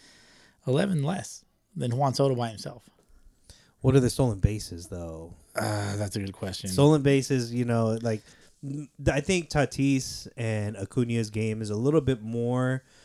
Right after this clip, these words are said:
Speaker 2: well-rounded in terms of speed, power,
Speaker 1: Yes.
Speaker 2: o-, on
Speaker 1: I
Speaker 2: base.
Speaker 1: thousand percent agree. But for, for on-base purposes, Juan Soto just gets on base,
Speaker 2: Mm.
Speaker 1: and he's gonna get paid for it.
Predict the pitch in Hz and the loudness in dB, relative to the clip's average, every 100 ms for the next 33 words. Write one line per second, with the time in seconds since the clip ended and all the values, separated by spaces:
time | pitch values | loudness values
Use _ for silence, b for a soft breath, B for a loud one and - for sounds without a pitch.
0 | b b 104 113 123 120 104 104 113 131 | b b 4 6 8 4 2 -2 2 2
1 | 139 117 107 - 113 107 107 104 101 98 | 2 0 -6 -4 -4 -2 0 0 0 -4
2 | - - 127 123 123 123 - - 117 113 | -8 -6 0 0 0 -2 -8 -6 0 6
3 | 117 110 107 110 - b b b b - | 6 6 2 -2 -6 b b b b -20
4 | 107 _ _ 123 127 110 113 107 104 - | -20 _ _ 2 4 6 4 2 -2 -6
5 | - 147 156 143 117 127 139 123 113 123 | 4 8 8 8 4 4 4 2 2 2
6 | 113 123 - 131 123 117 131 117 135 123 | 4 2 6 6 8 6 2 0 4 6
7 | 117 117 123 131 120 131 127 147 131 120 | 6 4 4 6 8 8 6 4 2 0
8 | 139 123 135 - - 135 127 117 127 117 | 0 0 -2 -16 -6 4 4 8 6 6
9 | 107 107 101 117 110 107 104 98 95 - | 4 -2 0 2 2 0 -2 -2 -4 -8
10 | - _ _ - 90 120 117 120 113 110 | -18 _ _ -10 -2 2 4 4 4 2
11 | - 104 98 107 101 107 | 2 -2 0 -2 -2 -4